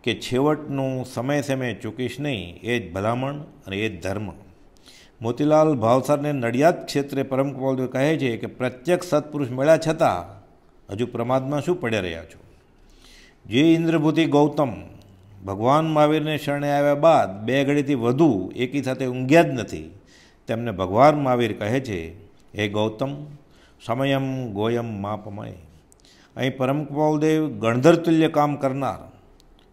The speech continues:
પૂજ્ય અંબાલાલભાઈ કે જે પરમ કૃપાલુદેવના સંગમાં આવ્યા બાદ આરંભ પરિગ્રહ તદ્દન અલ્પ કરી દે છે, બાર મહિનાનું કામ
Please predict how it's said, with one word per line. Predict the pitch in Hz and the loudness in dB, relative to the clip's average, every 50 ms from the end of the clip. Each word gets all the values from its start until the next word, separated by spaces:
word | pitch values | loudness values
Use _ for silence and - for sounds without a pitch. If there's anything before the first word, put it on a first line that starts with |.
| _ - | _ -8
પૂજ્ય | 123 123 120 131 | -8 -4 -2 0
અંબાલાલભાઈ | 131 131 139 147 160 170 170 165 147 135 117 95 82 - - - - - - _ - _ _ _ _ - | 0 0 4 4 6 6 6 6 6 4 4 2 0 -4 -8 -16 -20 -20 -20 _ -20 _ _ _ _ -6
કે | - 120 | -6 -4
જે | 117 110 127 135 | 2 2 2 2
પરમ | 131 131 123 120 139 165 190 196 | 2 0 0 0 2 2 2 0
કૃપાલુદેવના | - 175 175 165 160 156 151 147 147 139 | 0 2 2 2 2 2 0 0 0 -2
સંગમાં | - - - 123 127 127 127 127 123 | -2 -4 -6 -6 -6 -4 -4 -2 0
આવ્યા | 120 123 123 | 0 0 0
બાદ | 123 127 151 147 127 95 90 87 87 - - - - - - - - | 0 0 2 2 2 2 0 -4 -12 -18 -20 -20 -20 -20 -20 -14 -4
આરંભ | 95 110 120 139 160 165 151 | 0 2 2 2 2 0 0
પરિગ્રહ | - 139 131 127 117 117 110 107 104 | 0 0 0 2 0 0 -2 -2 -2
તદ્દન | 104 - 120 123 139 143 170 170 165 | -4 -6 -6 -4 0 0 0 0 0
અલ્પ | - - 156 190 180 - - | 2 4 4 4 4 2 0
કરી | 139 123 107 | 0 0 0
દે | 90 87 82 | -2 -4 -8
છે, | - - - - - - - - _ - - - - - - | -8 -12 -18 -20 -20 -20 -20 -20 _ -20 -20 -20 -20 -20 -6
બાર | 101 101 113 131 156 170 | 2 6 8 8 8 8
મહિનાનું | 165 156 151 143 135 131 123 117 - | 6 4 0 0 -2 -2 -4 -6 -6
કામ | - 110 104 101 101 101 101 | -6 -6 -6 -4 -6 -8 -10